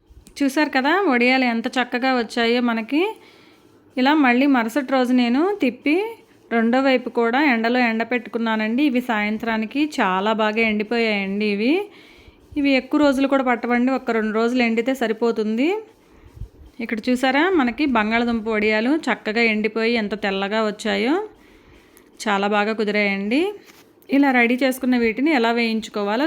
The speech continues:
చూద్దాం. స్టవ్ వెలిగించి బాండీ పెట్టి ఆయిల్ కూడా ఎక్కువ ఏమి వేయక్కర్లేదండి.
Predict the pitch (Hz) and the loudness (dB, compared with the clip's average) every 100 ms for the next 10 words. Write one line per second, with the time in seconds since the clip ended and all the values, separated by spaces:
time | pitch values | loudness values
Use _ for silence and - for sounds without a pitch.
0 | - 226 180 - - _ - - _ _ | -2 -2 -4 -6 -10 _ -20 -20 _ _
1 | _ - - _ _ _ - - 240 214 | _ -20 -20 _ _ _ -16 -2 0 2
2 | 254 233 220 202 269 415 349 208 196 214 | 0 0 -2 -2 -2 0 0 0 0 -2
3 | 247 214 190 277 392 440 - 208 214 247 | -2 -6 -4 -4 -4 -6 -4 0 0 0
4 | 262 254 240 247 254 240 220 214 214 233 | 0 0 0 0 0 0 0 -4 -4 -2
5 | 214 196 196 214 | -2 -2 -2 -4